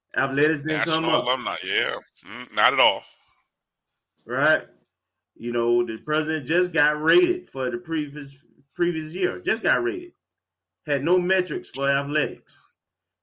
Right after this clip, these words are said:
Speaker 2: None.
Speaker 1: Almost got a five out of five.
Speaker 2: Ooh, Jesus.
Speaker 1: I mean, we, pe-,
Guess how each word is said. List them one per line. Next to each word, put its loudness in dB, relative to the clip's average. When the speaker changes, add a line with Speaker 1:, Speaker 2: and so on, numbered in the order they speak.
Speaker 2:
None. -4
Speaker 1:
Almost -2
got 2
a -12
five 2
out 2
of -8
five. -6
Speaker 2:
Ooh, -10
Jesus. -12
Speaker 1:
I -6
mean, -2
we, -4
pe-, -6